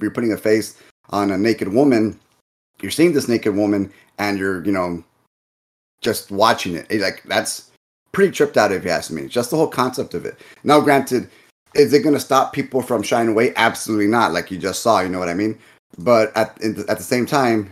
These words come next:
it's probably something worth taking a look at. Actually, it is something worth taking a look at, because it's, it's, it's trippy. <laughs> Like, and like you said, where, where A Is nowadays are actually able just to kind of, again, you mentioned the whole, you know, turning you to an, like, anif-,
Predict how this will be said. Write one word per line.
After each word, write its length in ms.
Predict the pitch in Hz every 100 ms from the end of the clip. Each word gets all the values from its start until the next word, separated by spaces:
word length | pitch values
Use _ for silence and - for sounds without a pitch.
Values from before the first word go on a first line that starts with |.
| 101
it's 180 | 98 -
probably 520 | - - 131 202 196
something 640 | - 131 131 131 135 127 85
worth 320 | 98 107 -
taking 340 | 92 92 87
a 40 | 78
look 320 | 76 76 -
at. 200 | 50 - _ _
Actually, 300 | 82 95 113
it 140 | 110 120
is 160 | 120
something 320 | - 92 85 76
worth 180 | 80
taking 200 | - - 73
a 60 |
look 220 | 69 71
at, 200 | 53 - _ _ -
because 460 | 90 101 90 85 -
it's, 200 | 135 135 -
it's, 300 | 143 - -
it's 220 | 143 - -
trippy. 380 | 139 - 80 -
<laughs> 180 | - -
Like, 140 | 123 110
and 100 | 120
like 160 | 123
you 60 | 117
said, 340 | 120 101 87 - -
where, 420 | 101 117 110 104 -
where 180 | 110 104
A 280 | 120 120 113
Is 100 | 110
nowadays 380 | 107 95 95 87
are 60 | 92
actually 300 | 101 - 95
able 200 | 92 90
just 200 | 98 -
to 60 |
kind 240 | 90 98 92
of, 120 | 90
again, 300 | 87 92 87
you 180 | 95 98
mentioned 360 | 95 90 92 87
the 80 |
whole, 340 | 92 92 87 - - _ -
you 80 | 92
know, 100 | 87
turning 340 | - 110 104
you 320 | 101 101 - - -
to 180 | - 90 95
an, 80 | 82
like, 180 | 80 -
anif-, 320 | 117 110